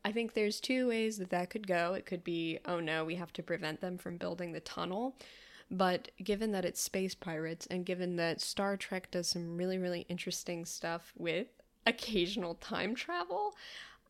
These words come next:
I decided to go, to use that as the prompt for the story, um, but instead have it be successful, and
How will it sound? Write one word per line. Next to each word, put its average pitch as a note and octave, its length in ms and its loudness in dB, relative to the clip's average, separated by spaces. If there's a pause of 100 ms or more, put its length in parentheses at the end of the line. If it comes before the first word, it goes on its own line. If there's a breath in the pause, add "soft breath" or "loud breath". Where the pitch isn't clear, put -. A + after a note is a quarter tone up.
(100)
I B3+ 220 4
decided D#4 600 -2
to A#3+ 80 0
go, G#3 520 2 (500)
to G#3+ 120 6
use G3+ 240 2
that F#3+ 260 0
as F3 320 -2
the F3 160 -4
prompt A3 520 -2 (120)
for D4+ 160 -4
the D4+ 140 -2
story, D#4+ 640 -4 (320 loud breath)
um, F#3+ 380 2 (600)
but G3+ 240 0
instead F3 640 2 (280)
have F3 360 2
it - 220 -8
be C#3+ 180 -4
successful, - 960 -2
and F3 280 -2